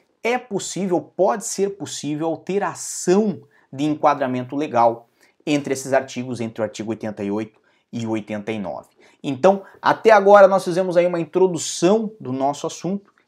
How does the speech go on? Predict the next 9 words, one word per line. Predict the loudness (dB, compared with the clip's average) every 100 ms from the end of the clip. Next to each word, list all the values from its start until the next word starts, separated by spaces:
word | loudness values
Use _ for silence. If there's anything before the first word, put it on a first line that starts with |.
| -6
e | 2
agora | 2 4 2 2
sim | -2 -8 -8 -10 _
nós | -8 -4
vamos | -6 -8
falar | -4 -4 -4
do | -12
que | -10 -8
interessa | -8 -4 -4 -2 -2 -2 -4 -8